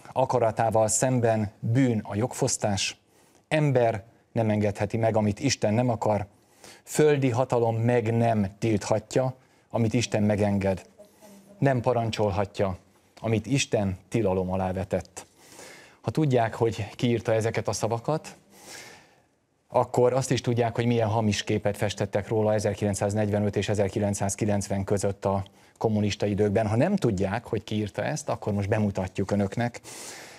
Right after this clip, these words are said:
ezt az embert, azt a nőt, aki százegy esztendővel ezelőtt nagyjából ezekben a napokban került be a Magyar Országgyűlésbe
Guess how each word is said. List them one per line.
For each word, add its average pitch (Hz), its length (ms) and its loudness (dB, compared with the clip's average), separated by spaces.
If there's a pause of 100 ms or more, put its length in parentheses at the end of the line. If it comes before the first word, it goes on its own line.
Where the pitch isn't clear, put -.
(120)
ezt 120 220 -2
az 120 100 2
embert, 135 380 4
azt 151 200 0
a 143 60 4
nőt, 135 300 4
aki 117 360 0 (340)
százegy 113 480 0
esztendővel 110 540 2
ezelőtt 120 360 0
nagyjából 110 720 2 (360)
ezekben 107 440 0
a 107 60 0
napokban 107 760 0
került 104 320 2
be 101 120 2
a 104 80 2
Magyar 104 260 2
Országgyűlésbe 104 1000 0